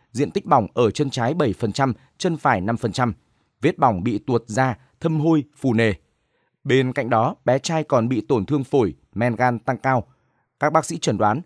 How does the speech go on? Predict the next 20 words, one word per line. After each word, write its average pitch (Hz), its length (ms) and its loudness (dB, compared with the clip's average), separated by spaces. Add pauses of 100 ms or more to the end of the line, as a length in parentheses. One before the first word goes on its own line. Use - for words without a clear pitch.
(160)
nạn 117 200 -2
nhân 135 180 0
bị 131 80 -2
bỏng 104 260 2
nước 160 160 -2
sôi 147 240 0
độ 123 140 2
hai, 123 300 0 (280)
ba, 135 280 4 (200)
mười 135 200 2
hai 151 140 -2
phần 131 160 -2
trăm, 120 220 -2 (380)
nhiễm 139 220 0
trùng 117 260 -2
vết 165 200 -2
bỏng, 120 200 2 (280)
nhiễm 123 220 -2
trùng 113 240 -2
huyết, 135 180 2